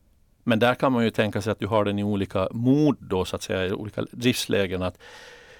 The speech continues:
i normala standby och det, så behöver den inte dra något mycket.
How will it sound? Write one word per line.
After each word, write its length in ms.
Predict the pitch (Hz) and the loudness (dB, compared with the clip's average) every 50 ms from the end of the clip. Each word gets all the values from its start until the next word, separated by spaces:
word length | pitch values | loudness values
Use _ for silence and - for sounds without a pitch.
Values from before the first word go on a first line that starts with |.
| - _ | -16 _
i 80 | - - | -4 -2
normala 360 | 104 104 101 104 107 101 92 | 0 2 2 4 4 2 2
standby 560 | - - 101 90 95 104 127 143 151 156 139 | 0 -2 -2 -2 0 2 2 2 4 4 4
och 80 | 123 120 | 2 4
det, 220 | 120 107 110 104 - - | 4 2 2 2 0 -4
så 140 | - - 113 | -10 -6 -4
behöver 300 | 104 104 113 104 101 98 | -2 2 2 2 2 2
den 100 | 98 110 | 0 0
inte 260 | 131 151 139 - - | 0 -2 0 0 2
dra 140 | 113 98 92 | 2 2 2
något 220 | 87 87 87 82 | 0 -2 -6 -6
mycket. 440 | 78 65 - _ - - - - | -8 -10 -14 _ -18 -16 -14 -14